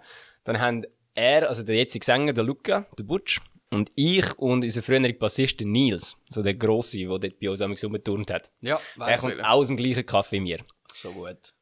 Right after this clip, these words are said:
Speaker 1: Dann haben wir jetzt irgendwie das Gefühl gehabt, ja, er spielt Bass, ich habe gerade angefangen Gitarre zu spielen. Also ich habe wirklich nicht können Gitarre spielen, wo wir die Band <laughs> gegründet haben. Und man, glaub, merkt es auch jetzt nur, weil ich spiele auch hure simplen Scheiß. <laughs>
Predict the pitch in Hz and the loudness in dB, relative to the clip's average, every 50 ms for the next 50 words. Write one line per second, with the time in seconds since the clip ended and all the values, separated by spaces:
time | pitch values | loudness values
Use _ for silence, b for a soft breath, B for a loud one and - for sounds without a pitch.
0 | _ - 123 120 127 156 156 160 151 139 - - 151 147 156 147 135 - - 135 | _ -6 -4 -2 -2 0 0 0 0 -2 -2 -4 -4 -2 0 0 0 0 0 -2
1 | 131 - - 107 110 - 120 139 139 - - 110 98 _ - 135 180 196 - - | -2 0 0 2 2 4 4 4 2 2 -4 -8 -4 _ 4 4 4 4 2 -2
2 | 139 143 156 131 120 120 113 113 - - 113 107 101 101 147 147 - - 165 165 | -4 -2 0 2 4 4 4 2 2 0 -2 -2 0 -2 -2 0 2 2 2 2
3 | 156 - - 151 151 165 170 160 131 110 110 113 117 110 104 127 127 - 110 - | 0 -2 0 0 0 0 -2 -4 -6 -8 -6 -4 -4 -2 -2 -2 -4 -4 -4 -8
4 | 104 104 110 123 120 - 127 110 110 101 113 113 - - 107 104 104 - - 110 | -4 -2 -2 -2 -2 -2 -4 -4 -4 -4 -4 -4 -2 0 0 0 0 -2 -2 0
5 | 107 107 101 107 127 117 101 101 98 110 110 117 107 - 117 113 110 107 - 120 | 0 2 2 0 0 0 0 2 2 2 2 2 0 -6 -6 -6 -6 -6 -4 -2
6 | 110 113 110 101 101 101 104 - _ _ _ _ _ _ _ _ _ _ - 117 | -2 -2 -4 -6 -8 -10 -10 -12 _ _ _ _ _ _ _ _ _ _ -4 -2
7 | 104 92 92 - - 101 92 95 92 - - 98 95 98 98 - - 107 98 95 | 0 0 0 -2 -2 -2 -2 -2 -2 -4 -2 -2 -2 -2 -2 -4 -6 -8 -6 -6
8 | 95 95 92 - - - 101 92 92 92 101 101 95 - 107 101 - 92 - 110 | -6 -8 -8 -10 -8 -6 -6 -4 -4 -4 -6 -6 -6 -6 -6 -4 -4 -6 -6 -8
9 | 101 101 - 107 104 - - 110 - 139 - - - - - | -8 -8 -8 -8 -6 -6 -6 -6 -6 -6 -8 -10 -8 -6 -6